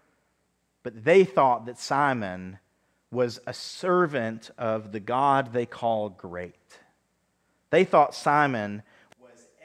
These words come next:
everything that they could hope for. And Philip comes in and he offers them the power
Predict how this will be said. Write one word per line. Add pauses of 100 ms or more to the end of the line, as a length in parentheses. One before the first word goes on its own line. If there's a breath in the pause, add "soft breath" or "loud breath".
(120)
everything
that
they
could
hope
for. (920)
And
Philip
comes
in (580)
and
he
offers
them
the
power